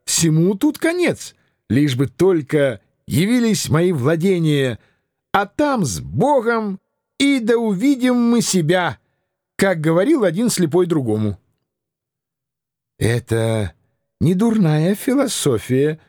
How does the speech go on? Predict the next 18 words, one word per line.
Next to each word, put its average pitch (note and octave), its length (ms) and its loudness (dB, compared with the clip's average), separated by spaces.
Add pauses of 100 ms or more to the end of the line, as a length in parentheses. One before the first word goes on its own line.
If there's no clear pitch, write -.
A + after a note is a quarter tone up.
(100)
как B2+ 200 -2
ты, B2 180 -2
Санчо, A2 420 -2
говоришь», — A2+ 580 -2 (360)
заявил C#3 440 0
каноник, A2 520 -2 (200)
«но D3+ 140 0
тем A3+ 240 0
не A#3+ 100 2
менее D3+ 640 2 (140)
можно G#3 460 0
было G#3+ 260 0
бы F#3 140 0
еще F#3+ 460 0
многое F#3 540 2
сказать C3 600 -2
по B2 140 0
поводу B2 580 0